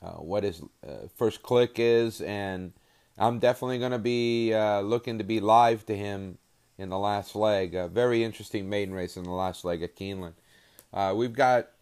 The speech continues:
opening day at Woodbine. We've got Aqueduct, which there's a lot of rain at Aqueduct this morning. Looks like we're gonna be at off track and probably off turf. Santa Anita and Gulfstream are beautiful, clear days, and, uh,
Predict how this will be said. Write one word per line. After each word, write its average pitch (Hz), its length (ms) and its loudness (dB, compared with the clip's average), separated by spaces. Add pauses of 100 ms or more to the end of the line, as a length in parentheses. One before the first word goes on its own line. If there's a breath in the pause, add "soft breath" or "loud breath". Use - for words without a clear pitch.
(140)
opening 127 460 -2
day 120 240 4
at 98 100 0
Woodbine. 135 840 0
We've 104 240 -4
got 98 440 0 (680)
Aqueduct, 135 560 2
which 123 180 -4
there's 101 220 -4
a 98 80 -2
lot 113 240 4
of 107 60 0
rain 110 280 -2
at 98 80 -2
Aqueduct 95 580 0
this - 200 -12
morning. 92 540 -6
Looks 101 240 -6
like 98 180 -6
we're 101 80 -2
gonna 95 180 -2
be 92 160 -2
at 92 100 -2
off 98 200 0
track 98 460 -2
and 87 120 -12
probably 92 360 -2
off 87 160 -4 (160)
turf. 107 400 -2 (640 soft breath)
Santa 131 320 0
Anita 127 300 0
and 113 260 0
Gulfstream 113 580 2
are 87 320 -4 (1160)
beautiful, 123 440 2
clear 117 320 4
days, 107 500 6
and, 87 320 -6
uh, 87 220 -6